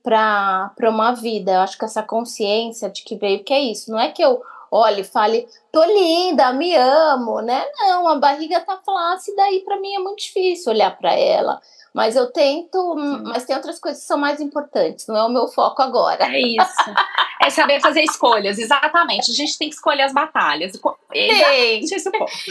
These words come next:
Speaker 1: E a barriga agora não é o foco, né? O foco é outro. Eu tento,
Speaker 2: É
Speaker 1: olha,
Speaker 2: outro.
Speaker 1: me manter bem e, e, e, e a minha energia hoje, ela,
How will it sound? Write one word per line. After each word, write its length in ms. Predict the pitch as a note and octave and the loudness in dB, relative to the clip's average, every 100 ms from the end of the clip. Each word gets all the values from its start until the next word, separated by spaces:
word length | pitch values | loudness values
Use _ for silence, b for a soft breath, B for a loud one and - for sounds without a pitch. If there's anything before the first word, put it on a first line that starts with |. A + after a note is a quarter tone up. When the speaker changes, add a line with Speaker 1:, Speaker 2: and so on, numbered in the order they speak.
| D#4+ | -6
Speaker 1:
E 120 | C#4+ | 2
a 180 | F#4+ G4 C#4 | 4 4 4
barriga 500 | F#4 F#4 F#4+ F#4+ F#4 | 2 4 2 4 2
agora 380 | F4 F#4 F#4 | 4 4 4
não 140 | F4+ F#4 | 2 2
é 120 | E4+ | 2
o 140 | E4+ | 2
foco, 540 | - C4+ A3+ A3 A3 A#3 | 2 2 4 2 -2 -6
né? 320 | A#3 B3 A#3+ | -2 0 0
O 260 | A#3 B3 B3+ | 2 -2 2
foco 320 | C#4+ D4 F4 | 2 2 2
é 240 | D4+ D4 | 4 4
outro. 320 | C#4 B3+ B3+ | 2 0 -4
Eu 80 | B3+ | -4
tento, 340 | - B3+ B3+ E4+ D4 A#3 b b _ | -2 -2 -4 -4 -2 -4 b b _
Speaker 2:
É 80 | - | 0
Speaker 1:
olha, 160 | C4+ C4 C4 B3 | 4 4 4 2
Speaker 2:
outro. 280 | A#3 B3+ | -2 -8
Speaker 1:
me 160 | A#3 A3+ | -6 -4
manter 400 | C#4 C#4 C4+ C4 | -4 -4 0 0
bem 680 | A3+ A#3 A#3 B3 C4+ C4 A#3+ A3+ | 4 2 4 4 2 0 -2 -4
e, 760 | A3+ A#3 G#3 G3+ G3+ - - - _ | -10 -8 -10 -10 -10 -10 -10 -14 _
e, 680 | G3 G3 G#3 G#3 - - - _ _ _ _ _ _ _ - | -4 -2 -2 -2 -2 -2 -6 _ _ _ _ _ _ _ -6
e, 720 | G3 F#3+ F#3 F#3 F3+ F3+ F3 F3 F3+ D#3 - _ - G#3 | -2 0 0 -2 -2 -4 -4 -8 -12 -14 -20 _ -12 -4
e 140 | A3+ | 0
a 100 | G3+ | 2
minha 220 | B3+ A3+ | 0 -2
energia 600 | A#3 A3+ A3+ - A#3 A3 | -2 -6 -6 -4 0 2
hoje, 420 | G#3+ G#3+ A3+ A3 A#3+ | 2 0 -2 0 0
ela, 680 | A#3 G#3+ A3 G3+ F3+ F3+ | 2 2 2 0 -2 -6